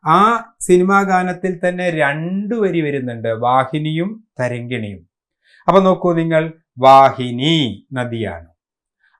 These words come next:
ആറ്, ആറ് നദിയാണ്, പെരിയാറ്, മീനച്ചിലാറ് എന്നൊക്കെ പറയുമ്പോ ആറ് നദിയാണ് അല്ലേ? പയസ്വിനിയും എന്താണ്?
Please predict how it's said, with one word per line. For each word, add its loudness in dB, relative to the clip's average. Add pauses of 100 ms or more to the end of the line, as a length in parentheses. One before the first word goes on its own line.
ആറ്, 4 (380)
ആറ് 4
നദിയാണ്, 0
പെരിയാറ്, 2 (320)
മീനച്ചിലാറ് 0 (260)
എന്നൊക്കെ -4
പറയുമ്പോ -4
ആറ് -4
നദിയാണ് -2
അല്ലേ? -2 (440)
പയസ്വിനിയും 2
എന്താണ്? -6